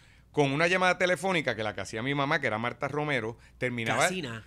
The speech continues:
Speaker 1: llorando esmelená, y entonces ella se iba en brote y, y seguía llorando. Y, eh, venía el tercer acto, que no, no había entreacto, era de corrido, se cambiaba de ropa, y dos años después, en el futuro, ella todavía estaba
Speaker 2: ¿En serio?
Speaker 1: Sí, sí.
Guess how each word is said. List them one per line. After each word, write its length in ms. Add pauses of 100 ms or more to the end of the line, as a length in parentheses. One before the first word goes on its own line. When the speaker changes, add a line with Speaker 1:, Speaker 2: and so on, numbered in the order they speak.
(100)
Speaker 1:
llorando 720
esmelená, 960
y 80
entonces 400
ella 160
se 100
iba 100
en 120
brote 400
y, 60
y 40
seguía 320
llorando. 640 (640)
Y, 360
eh, 40
venía 600
el 120
tercer 420
acto, 280
que 140
no, 120 (100)
no 140
había 200
entreacto, 380
era 120
de 140
corrido, 460
se 100
cambiaba 340
de 80
ropa, 380 (500)
y 360 (420)
dos 240
años 260
después, 340
en 60
el 100
futuro, 360
ella 180
todavía 300
estaba 260 (920)
Speaker 2:
¿En 180
serio? 600
Speaker 1:
Sí, 280
sí. 380